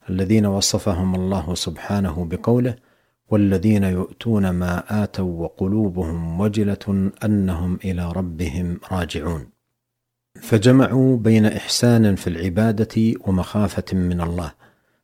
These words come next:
بخلاف من دونهم ممن جمعوا بين إساءة في العبادة والعمل وأمن من مكر الله، كما قال الحسن البصري رحمه الله: "إن المؤمن جمع إحسانا وشفقة،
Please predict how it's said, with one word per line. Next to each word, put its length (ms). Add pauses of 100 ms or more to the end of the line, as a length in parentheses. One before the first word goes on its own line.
(120)
بخلاف 480
من 260
دونهم 480
ممن 440
جمعوا 460
بين 260
إساءة 760
في 120
العبادة 720
والعمل 640
وأمن 600
من 160
مكر 280
الله، 260 (600)
كما 240
قال 300
الحسن 800
البصري 600
رحمه 560
الله: 460 (340)
"إن 140
المؤمن 600
جمع 260
إحسانا 840
وشفقة، 640